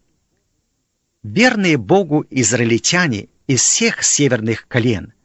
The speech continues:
присоединились к своим братьям на юге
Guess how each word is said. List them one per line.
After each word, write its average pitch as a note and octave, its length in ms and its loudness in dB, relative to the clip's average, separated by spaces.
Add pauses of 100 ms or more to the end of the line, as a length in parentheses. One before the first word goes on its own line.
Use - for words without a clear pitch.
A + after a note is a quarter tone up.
(520)
присоединились C3+ 1080 0
к - 100 -20
своим A2+ 460 0
братьям D#3 520 -2 (120)
на A2+ 200 -2
юге A#2 480 -2